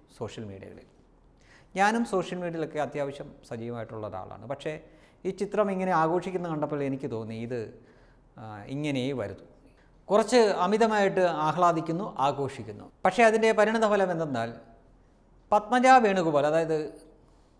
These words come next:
കെ കരുണാകരൻ്റെ മകൾ, കോൺഗ്രസ്സുകാരിയാണ്, പത്മജ വേണുഗോപാലും അതേപോലുള്ള ചില കമ്മ്യൂണിസ്റ്റുകളുമൊക്കെ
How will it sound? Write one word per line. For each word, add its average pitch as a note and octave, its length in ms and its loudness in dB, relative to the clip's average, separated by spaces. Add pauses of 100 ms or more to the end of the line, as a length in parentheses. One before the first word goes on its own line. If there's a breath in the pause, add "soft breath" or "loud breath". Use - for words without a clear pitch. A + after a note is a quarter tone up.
(160)
കെ D#3 200 0
കരുണാകരൻ്റെ C3+ 480 0
മകൾ, A2+ 280 -4 (500)
കോൺഗ്രസ്സുകാരിയാണ്, A#2+ 720 -4 (800 soft breath)
പത്മജ F#3 320 2
വേണുഗോപാലും E3 920 4
അതേപോലുള്ള D3+ 440 -2
ചില B2 360 -2 (300)
കമ്മ്യൂണിസ്റ്റുകളുമൊക്കെ C3+ 800 -6